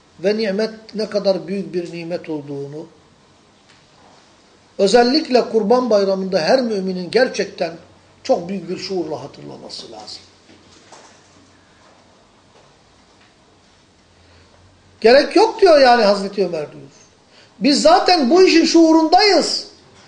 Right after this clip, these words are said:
Senin hatırlatmana ihtiyacımız yok ki." Cenab-ı Allah zaten bize bu şuura sahip olmamız için gerekli esbabı da takdir buyurdu.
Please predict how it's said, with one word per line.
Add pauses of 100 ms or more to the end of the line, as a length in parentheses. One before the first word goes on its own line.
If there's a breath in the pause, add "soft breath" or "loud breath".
Senin
hatırlatmana
ihtiyacımız
yok
ki." (1160 soft breath)
Cenab-ı
Allah
zaten
bize (480 soft breath)
bu
şuura
sahip
olmamız
için (240 loud breath)
gerekli
esbabı
da
takdir
buyurdu.